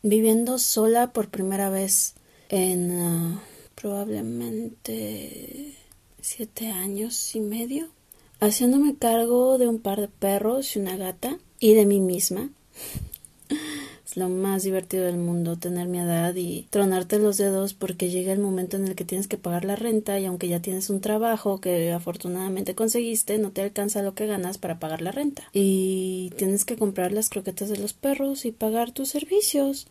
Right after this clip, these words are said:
Y sí, es probable que podría vivirse en internet, pero ver Friends repetidamente <laughs> me mantiene cuerda. Escuchar música me mantiene cuerda.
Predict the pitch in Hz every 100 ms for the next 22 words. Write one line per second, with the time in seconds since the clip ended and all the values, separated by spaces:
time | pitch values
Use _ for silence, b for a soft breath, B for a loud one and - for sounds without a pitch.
0 | - 311 294 294 311 330 311 277 254 -
1 | 226 220 214 208 208 175 175 180 180 180
2 | 180 180 180 - 185 180 170 170 165 151
3 | - 185 151 202 - 180 175 175 214 -
4 | 175 165 170 - 190 185 170 175 170 165
5 | 156 170 285 - _ B B B - -
6 | - - - 208 190 156 160 156 151 -
7 | - - B B 208 208 214 220 214 220
8 | 220 226 254 247 - 285 415 - - 180
9 | 175 165 170 165 - - - -